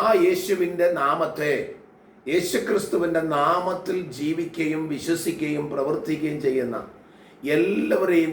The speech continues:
കുറിച്ചും ദൈവത്തിൻ്റെ പരിശുദ്ധാത്മാവ് പറയുന്നു, ആ നാമത്താൽ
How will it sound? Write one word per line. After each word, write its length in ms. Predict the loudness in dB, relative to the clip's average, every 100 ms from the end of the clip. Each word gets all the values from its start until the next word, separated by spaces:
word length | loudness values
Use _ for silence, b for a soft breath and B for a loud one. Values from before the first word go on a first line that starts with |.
| -4
കുറിച്ചും 340 | -6 -6 -2 -2
ദൈവത്തിൻ്റെ 400 | 0 0 -2 -2
പരിശുദ്ധാത്മാവ് 640 | -2 -2 0 0 0 -2 -2
പറയുന്നു, 320 | -2 -2 -4 -8 B B B 2
ആ 20 | 2 2
നാമത്താൽ 440 | 0 0 -2 -2